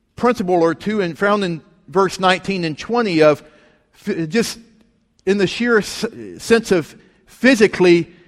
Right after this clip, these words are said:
the treasures that you have, your possessions, your monies, your, your, your bank accounts, your,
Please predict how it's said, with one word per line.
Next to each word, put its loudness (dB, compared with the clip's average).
the 2
treasures 2
that -2
you -2
have, -4
your 2
possessions, 2
your -4
monies, -4
your, -4
your, 0
your 0
bank 2
accounts, -2
your, -4